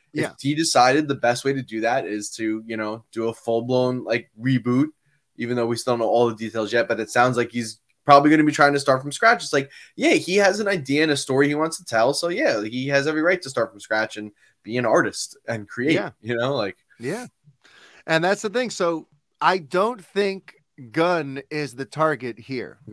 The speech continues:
Speaker 2: And
Speaker 1: No.
Speaker 2: I know that there's been a lot of, um, you know, folks who don't really understand how any of this stuff works,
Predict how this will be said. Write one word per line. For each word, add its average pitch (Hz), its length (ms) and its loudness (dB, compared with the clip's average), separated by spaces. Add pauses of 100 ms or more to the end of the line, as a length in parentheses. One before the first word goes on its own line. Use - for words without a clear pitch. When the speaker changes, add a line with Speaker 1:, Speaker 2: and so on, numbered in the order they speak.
Speaker 2:
And 101 120 0
Speaker 1:
No. 131 60 -2
Speaker 2:
I 139 80 0
know 170 180 2
that 170 160 -2
there's 139 180 -6
been 151 160 -4
a 147 80 -2
lot 139 300 4
of, 127 180 -4
um, 117 420 -4
you 135 60 -8
know, 110 140 -6
folks 127 320 -8
who 123 120 -12
don't 127 300 -8
really 120 320 -6
understand 113 480 -12
how 107 80 -12
any 110 220 -8
of 101 80 -10
this 104 120 -12
stuff 104 220 -12
works, 165 480 -2